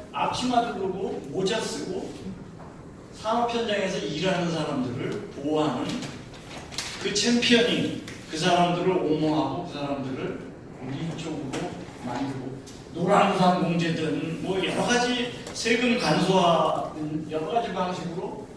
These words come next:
우리는 일하는 사람을 보호한다는 것이 명백해야 그것이 우리가 함께 할 수 있는 세력들, 지지 기반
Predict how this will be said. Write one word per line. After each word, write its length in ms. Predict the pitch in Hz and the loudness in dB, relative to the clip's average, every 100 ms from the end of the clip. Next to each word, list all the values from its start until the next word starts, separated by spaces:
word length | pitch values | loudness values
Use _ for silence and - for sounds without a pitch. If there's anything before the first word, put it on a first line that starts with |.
| - | -6
우리는 440 | 160 175 - - | -4 -2 -4 -4
일하는 340 | 156 165 160 147 | -2 -2 0 -2
사람을 560 | 143 127 127 - 185 - - - - | -2 -2 -4 -4 -6 -8 -14 -14 -4
보호한다는 640 | 151 156 147 - 131 123 | 0 0 0 0 0 0
것이 440 | 117 - 170 175 - - - - - - - - - | -2 -4 -4 -4 -8 -14 -18 -18 -18 -18 -16 -14 -6
명백해야 1000 | 127 135 151 165 170 - 127 127 - - - - | -4 0 0 0 -2 -2 0 0 0 -4 -10 -12
그것이 360 | 98 95 95 - | -8 -2 -2 -2
우리가 600 | - 139 180 175 180 - - - - - - | -2 -4 0 0 0 -6 -12 -16 -16 -18 -14
함께 300 | 233 240 240 | -4 -2 2
할 160 | 214 202 | 2 2
수 160 | 190 185 | 0 -2
있는 240 | 185 180 | -2 -2
세력들, 640 | 175 185 185 - 160 - - - - | 0 0 0 -2 -4 -6 -8 -12 -10
지지 320 | - 165 - | -8 -6 -4
기반 400 | 185 190 - - | -4 0 0 -2